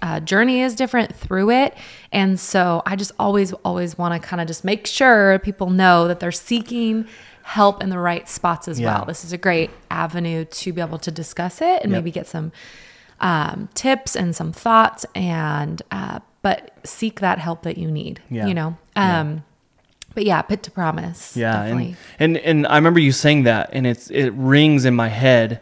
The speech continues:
Speaker 1: Yeah.
Speaker 2: whenever we're going through hard times, you know, like, okay, yes, you might be in a pit,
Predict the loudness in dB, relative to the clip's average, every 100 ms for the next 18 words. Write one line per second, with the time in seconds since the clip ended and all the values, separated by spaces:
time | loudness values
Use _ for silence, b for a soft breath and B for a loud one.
0 | -10 -10 -8 -2 2 4 4 4 4 0
1 | -2 0 -2 -2 -4 -2 -2 -2 -6 -6
2 | -12 -6 -4 -4 -4 -6 -8 -8 -4 -2
3 | 2 2 2 0 -6 -8 b b b 2
4 | 4 2 0 -2 -2 -4 -6 -8 -8 -12